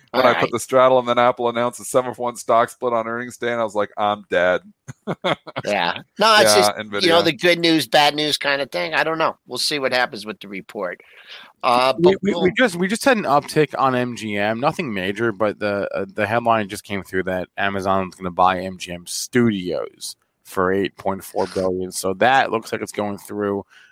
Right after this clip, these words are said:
Speaker 3: Um, we didn't get around to that yesterday, but I don't, I don't know if you wanna look at Amazon here. Uh, there was also that
Speaker 1: It's
Speaker 3: Amazon
Speaker 1: drop in the bucket for them, so
Speaker 3: Yeah.
Speaker 1: I don't think much is gonna happen there. I still have Amazon in the long-term portfolio. Consolidation Station, which we know we like to strike in Consolidation Station.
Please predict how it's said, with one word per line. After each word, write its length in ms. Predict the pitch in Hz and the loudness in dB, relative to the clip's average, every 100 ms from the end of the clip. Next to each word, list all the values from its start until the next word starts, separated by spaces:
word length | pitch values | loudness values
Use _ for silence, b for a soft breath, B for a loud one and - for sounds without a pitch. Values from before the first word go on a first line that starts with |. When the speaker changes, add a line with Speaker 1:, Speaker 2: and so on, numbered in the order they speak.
| b | b
Speaker 3:
Um, 540 | - 92 95 95 92 90 _ _ _ _ _ | -6 -2 0 -2 -6 -14 _ _ _ _ _
we 140 | 117 | 2
didn't 220 | 147 156 | 2 2
get 120 | 131 123 | 2 2
around 240 | 120 117 | 4 2
to 60 | 107 | 0
that 160 | 98 | 0
yesterday, 340 | 90 101 98 95 | -2 -4 -6 -4
but 120 | 95 | 0
I 20 | |
don't, 120 | 104 | 0
I 80 | 98 | 0
don't 100 | 110 | 0
know 60 | 107 | 0
if 120 | - | -2
you 40 | |
wanna 120 | 98 92 | -4 -4
look 100 | 87 | -4
at 60 | |
Amazon 440 | 90 90 85 80 85 | -4 -4 -6 -6 -6
here. 220 | 85 85 b b b - | -8 -8 b b b -4
Uh, 160 | 98 | 0
there 120 | 95 101 | 2 2
was 100 | 98 | 4
also 220 | 101 95 | 2 2
that 80 | 92 | -2
Speaker 1:
It's 60 | |
Speaker 3:
Amazon 140 | 95 143 | 2 4
Speaker 1:
drop 140 | 139 | 4
in 40 | 123 | 0
the 60 | |
bucket 340 | 107 107 104 104 | 0 0 0 -6
for 100 | 101 | -10
them, 380 | 95 92 92 92 | -8 -8 -10 -18
so 320 | - 101 95 | -12 -6 -2
Speaker 3:
Yeah. 40 | 92 | -2
Speaker 1:
I 140 | 95 | -2
don't 200 | 101 98 | -4 -10
think 260 | _ 95 - | _ -16 -14
much 280 | 92 92 - | -8 -8 -8
is 80 | - | -14
gonna 180 | 98 90 | -10 -4
happen 320 | 90 90 90 | -4 -4 -4
there. 260 | 92 92 | -2 0
I 80 | 90 | -2
still 240 | 95 110 101 | 0 0 2
have 80 | |
Amazon 380 | 95 98 95 98 | 0 -4 -4 -4
in 60 | 92 | -2
the 80 | 90 | -2
long-term 380 | 90 90 101 | -4 -4 -10
portfolio. 580 | 95 95 - 92 92 90 | -6 -6 -4 0 2 2
Consolidation 800 | 90 90 - 101 98 95 95 87 | 0 -4 2 6 6 4 2 -4
Station, 640 | - - 87 98 - 117 127 | -12 -8 -6 -4 -8 -12 -12
which 180 | 90 - | -14 -14
we 120 | 95 | -14
know 120 | 90 | -10
we 120 | 92 | -4
like 180 | 85 90 | -2 -4
to 100 | - | -8
strike 400 | - - 87 - | -14 -6 -4 -4
in 80 | 98 | -12
Consolidation 680 | - - 95 95 98 - 95 | -16 -4 -2 0 -2 -6 -12
Station. 540 | - 95 98 101 107 | -4 -4 -4 -10 -14